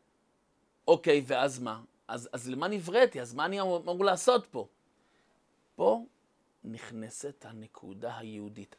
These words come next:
עד עכשיו מה הרמח"ל דיבר? על חוקי הטבע, על גורל,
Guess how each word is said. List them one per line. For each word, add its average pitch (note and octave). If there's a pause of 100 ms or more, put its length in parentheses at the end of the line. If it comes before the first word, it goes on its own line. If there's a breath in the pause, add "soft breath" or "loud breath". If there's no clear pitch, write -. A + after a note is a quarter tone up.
עד G#3
עכשיו F#3+
מה D#3+
הרמח"ל D3
דיבר? B2 (1120)
על A#2
חוקי -
הטבע, - (1200)
על C3
גורל, A#2+